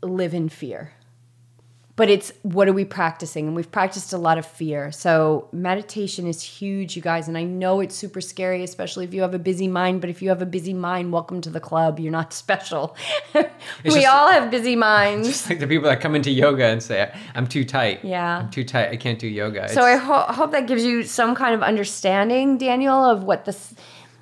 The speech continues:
Speaker 1: I, I wish you guys, I, I wish there was, like, a one, two, three. And this is why I work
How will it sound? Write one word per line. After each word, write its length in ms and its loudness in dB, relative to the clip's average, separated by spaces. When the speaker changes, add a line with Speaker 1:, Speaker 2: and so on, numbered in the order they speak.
Speaker 1:
I, 180 4
I 100 6
wish 420 0
you 80 -2
guys, 540 2
I, 180 -4
I 80 0
wish 280 4
there 160 4
was, 200 4
like, 160 2
a 40 2
one, 320 2
two, 240 0
three. 560 0
And 220 2
this 220 4
is 160 0
why 300 4
I 160 6
work 380 0